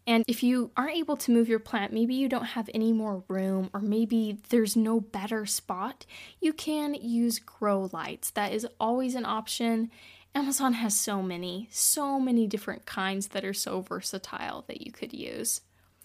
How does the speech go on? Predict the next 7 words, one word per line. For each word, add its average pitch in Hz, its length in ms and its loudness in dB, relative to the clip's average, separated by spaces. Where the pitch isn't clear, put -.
So 302 240 4
next 339 460 0
tip - 340 -2
on 262 120 4
how 247 380 0
to 240 160 -2
save 233 540 4